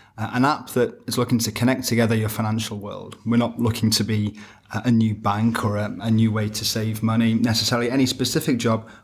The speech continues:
We want to be that hub. It connects to the bank accounts that you have, the credit accounts that you have.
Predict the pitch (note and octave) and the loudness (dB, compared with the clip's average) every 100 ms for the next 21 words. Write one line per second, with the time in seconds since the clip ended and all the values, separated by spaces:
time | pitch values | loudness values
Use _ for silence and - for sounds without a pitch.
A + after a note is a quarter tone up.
0 | - F3+ D#3 B2 A#2+ B2 A#2 D#3+ A#2+ F#2 | -2 0 0 2 2 2 2 0 0 -4
1 | - - A2+ C#3 E3 - - A#2 A2+ A#2+ | -12 -8 -2 0 0 0 0 0 2 2
2 | A2+ A2 A#2 A2+ - G#2+ A2+ G#2+ A#2+ A#2+ | 2 0 0 2 0 0 0 2 0 -2
3 | A2+ G#2+ B2 A#2 A2 A#2 A#2 A2+ A2+ A2 | -4 0 0 0 -2 -2 0 0 0 2
4 | A2+ A2+ A2+ | 0 -2 -6